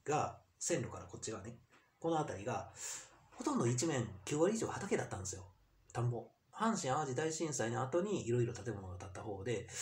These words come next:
もう今ある小川駅の近くの交差点のトヨタ、まあ昔は緑電化で、その前は完全に畑。千九百九十五年、はん-、あのー、阪神淡路大震災の後直後。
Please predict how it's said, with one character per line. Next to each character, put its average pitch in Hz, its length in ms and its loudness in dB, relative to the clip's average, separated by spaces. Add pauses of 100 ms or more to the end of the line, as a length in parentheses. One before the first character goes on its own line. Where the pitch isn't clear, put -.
(360)
も 143 100 -8
う 147 80 -4
今 233 320 8
あ 135 60 6
る 131 340 8
小 151 60 2
川 170 240 8
駅 110 160 0
の 101 120 -2
近 104 220 -2
く 98 180 -6
の 143 120 0
交 104 240 -2
差 117 100 0
点 101 220 -2
の 117 160 0
ト - 100 -2
ヨ 123 100 4
タ、 - 180 -4
ま 131 120 -2
あ 123 40 2
昔 131 280 2
は 180 80 4
緑 110 300 0
電 123 160 2
化 92 100 -8
で、 95 80 -6
そ 156 140 0
の 143 60 -2
前 104 200 -2
は 95 200 -6
完 156 140 -4
全 151 120 -6
に 127 40 -6
畑。 123 460 -4
千 120 240 2
九 123 120 2
百 92 120 -2
九 117 100 0
十 92 400 -6
五 113 120 0
年、 104 120 -2
は 127 120 0
ん-、 120 160 -2
あ 127 100 0
の 101 400 -2
ー、 165 140 -2
阪 147 40 2
神 120 140 0
淡 104 100 -4
路 101 80 -8
大 117 140 -2
震 101 180 -6
災 95 200 -8
の 92 160 -8
後 - 200 -6
直 123 120 -2
後。 95 240 -8